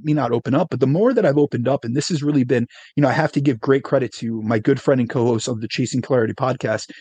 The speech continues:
Jeff Black, because he's made me come out of my shell and really express and, and open up more about myself. And that's only allowed me to connect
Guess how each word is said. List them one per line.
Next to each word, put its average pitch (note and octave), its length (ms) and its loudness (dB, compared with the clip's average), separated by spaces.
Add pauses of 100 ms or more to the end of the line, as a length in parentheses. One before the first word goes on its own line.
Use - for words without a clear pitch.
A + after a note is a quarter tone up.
(120)
Jeff A2+ 220 2
Black, C#3 380 -2 (340)
because C#3 260 2
he's D3+ 160 2
made F3 200 4
me E3+ 80 4
come D#3 160 2
out D3 100 4
of C3+ 60 0
my B2+ 100 0
shell D3 320 0
and A#2 100 -2
really B2+ 200 -2
express C3 480 -2
and, A2+ 200 -6
and A2 280 -2
open C#3+ 240 4
up B2+ 120 2
more B2 180 4
about B2 180 0
myself. D3 420 0 (320)
And D3+ 140 2
that's F#3+ 220 0
only A3+ 180 4
allowed D#3+ 300 2
me D3 140 -2
to - 120 -8
connect B2+ 500 -2